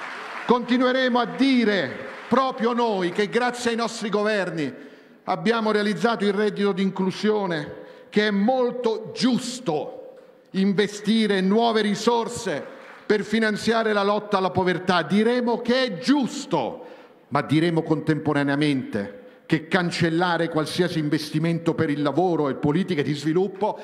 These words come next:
è un crimine che non faremo passare inosservato, perché trasformerà il reddito di cittadinanza in reddito di sudditanza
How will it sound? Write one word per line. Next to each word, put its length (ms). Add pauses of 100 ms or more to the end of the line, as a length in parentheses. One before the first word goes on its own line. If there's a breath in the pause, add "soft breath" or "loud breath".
è 120
un 180
crimine 640 (220 loud breath)
che 140
non 140
faremo 380
passare 640
inosservato, 920 (300 loud breath)
perché 380
trasformerà 760
il 180
reddito 380
di 140
cittadinanza 960
in 180
reddito 460
di 160
sudditanza 1080